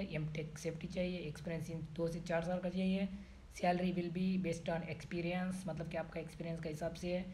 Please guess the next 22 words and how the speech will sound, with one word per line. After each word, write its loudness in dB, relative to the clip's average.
जितना 2
बनता 2
है 4
salary 2
उतना 2
देगा। 4
लेकिन 0
जो 2
below 6
WhatsApp 6
number 2
दिया 4
है, 4
इस -4
WhatsApp -2
number 0
पे 0
आप -2
लोग 2
सीवी 0
भेजो। 0
एक 8